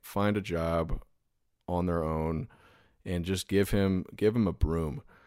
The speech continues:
and say, "Look, look, man, we're, we're gonna give you, you know, a place to sleep and something to eat, but just, just clean this, clean this block up.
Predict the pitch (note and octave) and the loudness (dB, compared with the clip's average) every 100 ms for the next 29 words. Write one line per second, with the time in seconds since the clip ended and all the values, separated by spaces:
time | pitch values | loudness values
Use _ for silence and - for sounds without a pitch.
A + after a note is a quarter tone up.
0 | _ _ _ _ - F2 G2+ G2 A2 - | _ _ _ _ -6 -2 2 4 2 0
1 | - - - G#2 - - G2 A2+ G#2+ B2 | -6 -18 -6 -6 -4 2 6 6 6 4
2 | A#2+ E2+ E2+ E2 E2 E2 - - D#2+ D2 | 4 2 -2 0 0 -2 -4 -8 -10 -8
3 | E2 - - - - - - F2+ - - | -8 -10 -14 -20 -20 2 4 4 0 -4
4 | - D2 D#2 - D2 - C#2 D#2 - E2+ | -6 -4 -4 -2 -4 -4 -4 -6 -4 -4
5 | - F#2 - D3+ - - _ _ _ _ | -2 -2 2 0 0 -8 _ _ _ _
6 | _ - - E2+ C#3+ - - D3 C#3+ B2+ | _ -20 -10 0 0 0 6 8 10 8
7 | A2+ - - - C3 A#2+ G2 - E2+ D#2+ | 6 2 -4 0 4 4 4 2 0 0
8 | - - | -2 -10